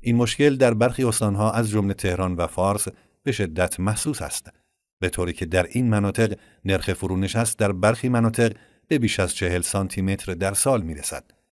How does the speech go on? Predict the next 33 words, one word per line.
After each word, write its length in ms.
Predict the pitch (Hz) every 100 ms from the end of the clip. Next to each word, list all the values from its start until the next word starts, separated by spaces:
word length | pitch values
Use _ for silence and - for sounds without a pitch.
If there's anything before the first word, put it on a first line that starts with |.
| _
پیش 200 | 107 98
از 160 | 98 90
این، 200 | 110 113
علی 320 | 104 104 110
بیت 220 | 107 104
اللهی، 300 | 101 104 110
مدیر 320 | 113 101 107
بخش 240 | 107 107 113
زلزلهٔ 560 | 101 98 90 98 104
مرکز 400 | 107 92 - 98
تحقیقات 560 | 104 98 90 87 95 101
راه، 340 | 98 98 101
مسکن 440 | 95 92 101 98 95
و 60 |
شهرسازی، 680 | 92 92 76 - 95 107 113 - _ _ _ -
با 180 | 113
هشدار 280 | 120 - 139
نسبت 340 | 131 113 117 110
به 80 |
شدت 360 | 110 98 95 92
گرفتن 400 | 92 90 - 101
پدیدهٔ 460 | 98 92 85 92 98
فرونشست 640 | 98 90 82 - 90 -
زمین 360 | 85 87 87 90
گفته: 400 | 82 - 101 98 - _ _
«تمام 340 | - 110 127 147
استان‌های 560 | 123 - 104 101 92
ایران 460 | 90 85 98 113 117 - _ -
با 140 | 87
این 160 | 82 113
خطر 360 | 110 101 104
روبرو 360 | 101 95 87 104
هستند 500 | 113 - 110 110 110